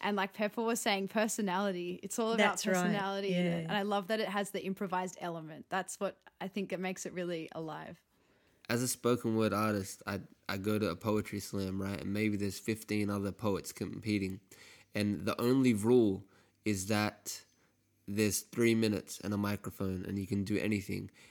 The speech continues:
Speaker 3: And so we're all abiding by that restriction, but our personalities can really shine. Um, and so some people are more quiet, some people are louder, some people speak about, uh, comedic things, some people speak about really, really serious things.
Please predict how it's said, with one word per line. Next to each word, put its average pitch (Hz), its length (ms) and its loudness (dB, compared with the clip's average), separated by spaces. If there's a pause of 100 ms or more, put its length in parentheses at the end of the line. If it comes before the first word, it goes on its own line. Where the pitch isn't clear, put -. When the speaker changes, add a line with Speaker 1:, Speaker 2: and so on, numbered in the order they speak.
(160)
Speaker 3:
And 101 140 0
so 107 440 4
we're 113 200 6
all 120 200 6
abiding 110 460 2
by 104 140 0
that 101 220 -2
restriction, 98 800 -4 (360)
but - 200 -2
our 104 140 0
personalities 104 840 -2
can 101 240 -4
really 98 240 2
shine. 107 400 -2 (720)
Um, 101 520 4 (360)
and 107 280 2
so 107 180 2
some 117 260 2
people 110 320 0
are 104 40 4
more 104 180 4
quiet, 110 500 2
some 104 240 -2
people 104 340 0
are 98 60 0
louder, 107 560 0 (260)
some 113 200 -2
people 120 260 2
speak 113 380 2
about, 101 480 0 (160)
uh, 104 340 -4 (120)
comedic 113 520 2
things, 98 400 0
some 101 160 -2
people 107 260 -6
speak 107 300 -2
about 101 260 -2
really, 104 220 0
really 98 180 0
serious 104 480 0
things. 107 360 -8